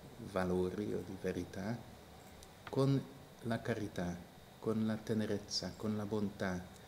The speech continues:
cioè non dimenticare mai di dare la mano a colui che ne ha bisogno. Penso che questo è il messaggio principale.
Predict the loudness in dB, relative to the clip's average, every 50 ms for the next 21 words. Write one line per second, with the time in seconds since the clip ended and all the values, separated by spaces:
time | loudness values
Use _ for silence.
0 | -18 -18 -16 -6 -2 2 4 6 6 6 6 6 6 6 6 6 4 2 -4 -2
1 | 0 0 0 2 2 2 2 4 4 4 4 4 2 0 -2 -8 -14 -16 -16 -16
2 | -18 -18 -18 -8 -4 -2 0 2 2 2 2 2 2 2 2 2 2 2 2 2
3 | 2 2 0 -2 -4 -12 -16 -16 -16 -16 -18 -16 -10 -8 -8 -8 -4 -2 0 0
4 | 2 0 0 -2 -2 -2 -2 0 0 -2 -2 -2 -2 0 0 0 0 0 0 -2
5 | -4 -6 -8 -14 -16 -16 -16 -16 -18 -18 -18 -18 -6 0 0 0 2 2 0 0
6 | 0 -2 0 0 0 0 0 0 0 2 2 2 2 2 0 -2 -4 -6 -10 -10
7 | -4 -2 0 0 0 2 2 0 0 0 0 -2 -2 0 0 -2 -2 -2 -2 -2
8 | -4 -2 -2 0 0 0 0 -2